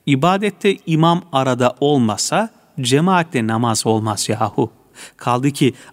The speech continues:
Allah kendi kitabını bir kulun ağzıyla okutsa kitabın aitliği değişir mi? Değişmez. Öyleyse bizzat takdir ettiği illası içinde Cenab-ı Hak sevdiği bir kuluna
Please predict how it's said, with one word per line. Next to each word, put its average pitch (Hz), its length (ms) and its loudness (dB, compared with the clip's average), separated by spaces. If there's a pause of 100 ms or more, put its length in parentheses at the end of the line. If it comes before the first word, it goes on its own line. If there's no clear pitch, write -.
Allah 147 380 0
kendi 147 340 0
kitabını 123 680 0
bir 123 120 2
kulun 139 400 2
ağzıyla 127 480 0
okutsa 113 560 -2 (280)
kitabın 180 680 0
aitliği 131 720 0
değişir 113 540 2
mi? 98 140 -14 (440)
Değişmez. - 680 -2 (320)
Öyleyse 123 640 2 (260)
bizzat 175 440 -2
takdir 131 440 0
ettiği 113 680 0
illası 123 640 0
içinde 143 560 2 (280)
Cenab-ı 180 460 2
Hak 110 260 0 (340)
sevdiği 226 600 -4
bir 131 120 2
kuluna 127 540 0